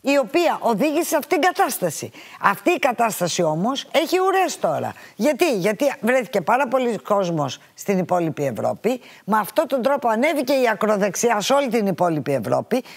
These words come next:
και τώρα θα λουστούμε πάλι εμείς στην ακροδεξιά, γιατί θα γίνουν ευρωεκλογές και έχουν γίνει εκλογές και έχουν δείξει άνοδο της ακροδεξιάς,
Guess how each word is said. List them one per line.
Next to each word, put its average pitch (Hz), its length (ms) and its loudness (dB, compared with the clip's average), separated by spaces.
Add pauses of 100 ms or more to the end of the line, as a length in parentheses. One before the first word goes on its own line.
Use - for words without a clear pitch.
(120)
και 277 120 2
τώρα 349 280 2
θα 285 160 2
λουστούμε 302 520 2
πάλι 427 340 2
εμείς 285 180 0
στην 214 180 0
ακροδεξιά, 165 840 0 (240)
γιατί 233 480 0
θα 202 120 0
γίνουν 320 300 0
ευρωεκλογές 175 960 0 (260)
και 269 120 2
έχουν 285 220 0
γίνει 294 240 2
εκλογές 247 480 0
και 254 100 0
έχουν 240 200 -2
δείξει 233 260 -2
άνοδο 214 320 0
της 156 120 -6
ακροδεξιάς, 147 800 -2